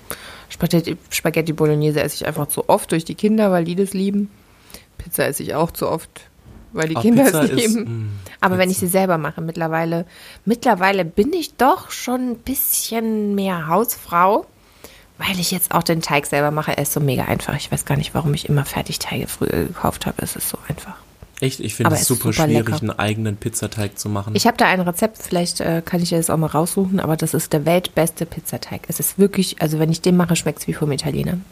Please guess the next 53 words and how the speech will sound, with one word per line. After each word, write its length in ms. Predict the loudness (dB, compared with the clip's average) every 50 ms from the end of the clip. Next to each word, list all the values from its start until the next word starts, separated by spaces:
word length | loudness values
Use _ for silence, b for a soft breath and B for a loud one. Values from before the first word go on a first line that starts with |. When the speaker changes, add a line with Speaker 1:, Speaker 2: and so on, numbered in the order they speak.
| -8 -2 0
Speaker 1:
Richtig 300 | 0 0 0 -4 -8 -6
geil. 200 | -6 -6 -6 -6 -8 -12 -20 -20 -20 -20 -18
Speaker 2:
Okay. 340 | -10 -2 0 0 2 0 -2 -6 -14 -20 -20 -20 -20 -20 -16 -14 -14 -14 -12 -8 -6
Speaker 1:
Richtig 380 | -6 -6 -6 -10 -14 -12 -8
gut. 80 | -4 -4
Speaker 2:
Ich 100 | -2 2
bin 120 | 4 4 4
ja 80 | 6 4
immer 160 | 4 4 2
der 100 | 2 2
Meinung, 420 | 2 2 2 2 2 2 0 0 -2 B B B B B -10 -6
dass, 340 | -4 -2 0 0 -2 -2 -2 0
ähm, 360 | 2 2 2 2 0 0 -4 -6 -12 -20 -20 _ -16 -8
macht 300 | -2 -2 -2 -2 0 0
ihr 60 | 2 2
das 160 | 4 2 2
im 220 | 2 0 0 2 4
Ofen 240 | 2 2 2 2 0
dann 120 | 0 0 0
auf 180 | -2 -2 0
einem 120 | -2 0 0
Pizzastein 580 | -2 -2 -2 -4 -4 -4 -2 -2 -2 0 0
oder 160 | 0 0 2
einfach 260 | 0 0 0 0 0 2
auf 120 | 2 0
dem 80 | 0 2
Blech 120 | 4 4 6
Speaker 1:
Leider 120 | 6 6
Speaker 2:
und 60 | 4
dann 100 | 4 2
Speaker 1:
nicht. 120 | 0 0 -2
Speaker 2:
das 60 | -4
Blech 160 | -2 0 2
Speaker 1:
Wir 80 | 4 4
Speaker 2:
rein? 80 | 2
Speaker 1:
machen's 160 | 2 0 -2 -4
auf 120 | -6 -6
dem 80 | -6 -8
Blech. 280 | -8 -10 -12 -12 -14 -18 -20 -16 -12
Speaker 2:
Ah, 200 | -8 -6 -6 -6
okay. 280 | -6 -6 -6 -6 -6 -2 2
Speaker 1:
Aber 260 | 2 4 6 6 4 4
ich 140 | 2 0
tue 160 | -2 -2 -2 0
das 160 | 0 -2 -2
Blech 300 | 0 0 0 0 -2 -6
einfetten 520 | -8 -8 -6 -6 -6 -4 -2 -2 -2 -2 -4 -10 -20 -16 -2 2
und 100 | 4 4
mach 140 | 4 2 2
kein 220 | 2 2 2 4
Backpapier 480 | 2 2 0 -4 -6 -8 -4 -4 -6 -6
drunter. 420 | -4 -4 -4 -4 -4 -4 -6 -8 -8 -6 -4
Speaker 2:
Mhm. 320 | -4 -4 -2 -4 -6 -6